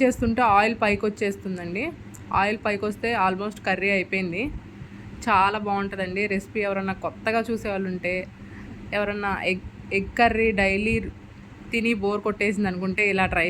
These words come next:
చేయండి. రెసిపీ చాలా బాగుంటుందండి. చపాతీకైనా, రైస్లోకైనా, దేంట్లోకైనా చాలా టేస్టీగా ఉంటది. ఎవరన్నా కొత్తగా ఛానల్ చూసే ఉన్-,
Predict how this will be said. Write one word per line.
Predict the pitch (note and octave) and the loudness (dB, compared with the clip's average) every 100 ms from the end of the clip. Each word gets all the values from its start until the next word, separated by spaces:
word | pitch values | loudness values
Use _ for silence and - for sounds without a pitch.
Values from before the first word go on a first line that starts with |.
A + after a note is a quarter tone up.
| F#3 | 0
చేయండి. | G3 F3 E3 G#3 D4 - - - - - - - - - - - - - - - G3 | -2 -2 -4 -6 -8 -14 -16 -14 -14 -16 -14 -14 -14 -14 -14 -14 -14 -14 -14 -4 -4
రెసిపీ | G#3 A#3+ A#3+ | -2 -4 0
చాలా | G#3 F#3+ G3 | 4 6 4
బాగుంటుందండి. | G#3 G3 F#3+ G3 F#3+ E3 E3 C4 - - - - - - - - - - - - - - - - - - | 4 4 2 2 -2 -4 -6 -8 -10 -16 -14 -14 -14 -12 -12 -14 -14 -14 -12 -12 -12 -14 -16 -14 -14 -4
చపాతీకైనా, | A3+ A3 G#3+ A3 G#3+ G#3 G3 G3 F#3+ | -2 2 2 2 0 0 0 2 2
రైస్లోకైనా, | F#3+ F#3 F#3+ G3+ G#3+ G3 F#3 F3+ F3+ F3 F3+ F#3 - - F#3 | 2 2 2 0 -2 0 -2 -2 -4 -6 -6 -10 -16 -10 -4
దేంట్లోకైనా | F#3+ G3 G#3 G3+ G3+ G#3 | -4 -2 -2 -2 0 0
చాలా | G#3 F#3 | 0 0
టేస్టీగా | F#3+ F#3 G3 G#3+ G3 | 0 0 0 0 0
ఉంటది. | F#3+ F3 E3 F#3 D4+ - - - - - - - - - - - G3 | -2 -4 -6 -6 -6 -12 -16 -16 -16 -16 -14 -14 -14 -14 -14 -8 -2
ఎవరన్నా | G#3+ A3+ A#3+ | 0 2 2
కొత్తగా | A3 G3 G#3 | 0 0 -2
ఛానల్ | A3 A3 G3+ G3+ G#3 | 0 0 0 0 0
చూసే | G#3 G#3 | -2 -2
ఉన్-, | G3 F#3+ | -2 -2